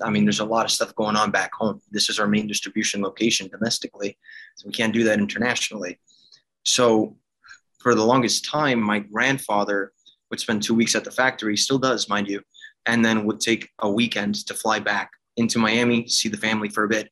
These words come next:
and then take his leave once again. During that process, I would go, I'd make the percentages, I'd talk about the tobacco in question that I'd like to add, and he would go and he'd roll them and then bring them back within two weeks' time,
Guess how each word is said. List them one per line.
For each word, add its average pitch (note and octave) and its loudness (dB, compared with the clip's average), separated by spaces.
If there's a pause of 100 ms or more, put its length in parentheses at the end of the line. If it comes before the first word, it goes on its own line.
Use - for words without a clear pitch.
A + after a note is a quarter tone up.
and G#2 -2
then G#2 2
take G#2+ -2
his - -4
leave G#2+ 2
once G2 -6
again. - -10 (720)
During A#2 4
that G#2+ 0
process, - 0 (640)
I A2+ 2
would A2+ -2
go, C3 4
I'd G#2+ -8
make A2+ -2
the A2+ -4
percentages, A2+ 2
I'd G#2 -2
talk G#2 -2
about G#2+ -2
the G#2+ -6
tobacco G#2 -2
in G2 -20
question G#2 0
that G2+ -2
I'd G2 -8
like G2+ -2
to - -8
add, A#2 0 (440)
and A2+ 0
he A2+ 0
would A2+ 2
go A#2+ 6
and G#2 0
he'd G2 -10
roll C3+ 2
them B2+ -6 (160)
and A2+ 0
then G#2 2
bring F3+ -10
them A2 0
back G#2+ -2
within G#2 -6
two G2+ -8
weeks' G2+ -2
time, G2+ -2